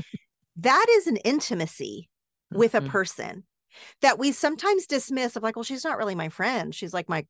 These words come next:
Speaker 2: carpool person." And we're not letting ourselves think about, like, "What does it mean to share family logistics with someone?" Okay, so maybe you're not soulmates, but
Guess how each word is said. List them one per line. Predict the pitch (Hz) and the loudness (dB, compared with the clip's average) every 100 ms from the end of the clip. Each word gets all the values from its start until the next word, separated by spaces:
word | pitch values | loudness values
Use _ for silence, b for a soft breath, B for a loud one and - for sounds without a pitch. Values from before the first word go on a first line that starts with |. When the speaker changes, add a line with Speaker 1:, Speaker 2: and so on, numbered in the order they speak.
| _ | _
Speaker 2:
carpool | - 214 285 - 147 | -2 0 0 0 -4
person." | 165 - - - - 190 _ _ b b b b b b - | -2 -6 -6 -10 -12 -16 _ _ b b b b b b 0
And | 269 | 2
we're | 277 | 2
not | 269 269 311 - | 2 4 4 4
letting | 247 240 240 | 2 2 2
ourselves | 220 226 - 202 - | 0 0 -2 -2 -4
think | - 214 220 | -4 -4 -4
about, | 185 175 | -4 -2
like, | 170 170 | -2 -6
"What | 180 302 | -4 -4
does | 453 | -2
it | 240 170 | -4 -4
mean | 180 240 214 - - _ _ - | -6 -6 -6 -10 -14 _ _ -8
to | 208 | -4
share | - - 202 254 247 143 | -2 0 0 0 -2 -4
family | - 185 233 254 | -6 -6 -4 -4
logistics | 160 156 190 - 294 - - | -6 -6 -8 -6 -8 -8 -10
with | |
someone?" | - - - - 180 202 _ _ B B - | -8 -8 -6 -8 -10 -14 _ _ B B -4
Okay, | 240 294 | 0 0
so | - 262 | 0 2
maybe | 226 254 294 | 2 2 0
you're | 247 | -2
not | 190 - | -2 -2
soulmates, | - 202 392 139 139 - - - _ _ _ _ _ _ _ | -2 -2 -2 -6 -8 -12 -14 -16 _ _ _ _ _ _ _
but | 226 185 165 | 2 4 2